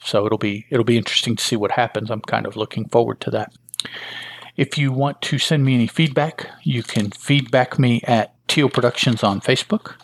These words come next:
Teal Productions on Twitter. Twitter's the easiest, most likely way to get in touch with me. My email address is I am indie man at gmail dot com, and indie is I N D I E. Comic book noise dot com slash T N C is the website. You can leave comments there, and it's the letters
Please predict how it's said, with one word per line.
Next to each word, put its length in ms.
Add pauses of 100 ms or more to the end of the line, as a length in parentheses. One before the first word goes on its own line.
(140)
Teal 180
Productions 540
on 180
Twitter. 400 (200)
Twitter's 380
the 160
easiest, 440
most 240
likely 260
way 160
to 60
get 160
in 80
touch 240
with 160
me. 160 (1160)
My 160
email 340
address 340 (140)
is 340
I 120
am 200
indie 340
man 400
at 240
gmail 460
dot 240
com, 480
and 280
indie 360
is 320
I 140
N 180
D 160
I 120 (140)
E. 160 (220)
Comic 320
book 160
noise 300
dot 240
com 240
slash 480
T 260
N 160
C 260
is 180
the 100
website. 520
You 60
can 160
leave 240
comments 540
there, 320
and 200
it's 200
the 160
letters 560